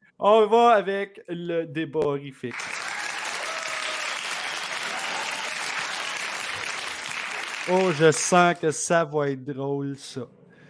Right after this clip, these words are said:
Débat horrifique, vous savez c'est quoi, les gars, j'ai pas besoin de vous les expliquer.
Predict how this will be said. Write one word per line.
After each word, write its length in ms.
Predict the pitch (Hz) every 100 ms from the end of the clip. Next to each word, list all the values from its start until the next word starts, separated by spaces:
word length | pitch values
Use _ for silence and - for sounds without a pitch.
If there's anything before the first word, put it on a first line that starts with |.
| - - _ - - - _ _
Débat 300 | 131 214 220
horrifique, 600 | 240 226 220 208 226 220
vous 60 | 185
savez 300 | 196 180 175
c'est 200 | 165 156
quoi, 200 | 151 160
les 180 | 156 143
gars, 140 | 143
j'ai 160 | 139 139
pas 140 | 135
besoin 340 | 131 127 131 131
de 120 | 120
vous 160 | 113 117
les 440 | 117 104 104 113
expliquer. 960 | 147 - - - 113 _ 147 147 147